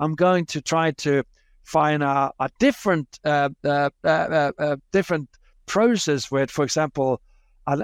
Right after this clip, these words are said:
increased, uh, conditioning temperature and a thinner die. I need those data. We need to see what the energy, how much energy, less energy are you using in the pelleting process, and how much more are you using in the conditioning,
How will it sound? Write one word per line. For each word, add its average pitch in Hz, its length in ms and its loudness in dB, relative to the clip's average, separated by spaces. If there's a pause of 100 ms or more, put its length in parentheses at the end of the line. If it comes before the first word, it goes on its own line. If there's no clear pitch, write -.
increased, 151 800 0
uh, 135 120 -2
conditioning 147 480 -2
temperature 135 580 -2
and 131 140 -4
a 127 60 -2
thinner 147 320 -2
die. 175 380 0 (680)
I 196 140 2
need 233 340 4
those 277 240 4
data. 143 520 2 (120)
We 202 160 2
need 240 180 2
to 202 80 -2
see 311 280 4
what 214 200 2
the 196 120 4
energy, 196 420 2
how 190 160 0
much 240 280 0
energy, 226 540 0
less 247 600 0
energy 175 400 2
are 165 80 4
you 175 160 0
using 202 260 0
in 175 80 2
the 175 80 -2
pelleting 254 380 0
process, 131 460 -2 (240)
and 143 100 -2
how 180 140 2
much 202 260 0
more 208 260 4
are 202 40 2
you 202 180 0
using 202 220 -2
in 185 100 2
the 185 80 0
conditioning, 190 640 -2